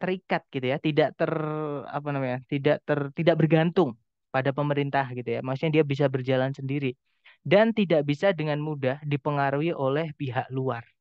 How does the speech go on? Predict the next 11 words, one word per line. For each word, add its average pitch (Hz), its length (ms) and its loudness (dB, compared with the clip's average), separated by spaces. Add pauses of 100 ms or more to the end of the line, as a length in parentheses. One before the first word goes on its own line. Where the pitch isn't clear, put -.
(760)
Nah, 139 160 2
berarti 185 400 4 (240)
bedanya 139 400 2
sama 151 240 -2
sekolah, 190 400 0
sekolah 147 240 -2
tadi 147 240 -2
bisa 156 240 -4
dipengaruhi 143 640 -2
oleh 151 200 0 (180)
pemerintahan. 151 760 -2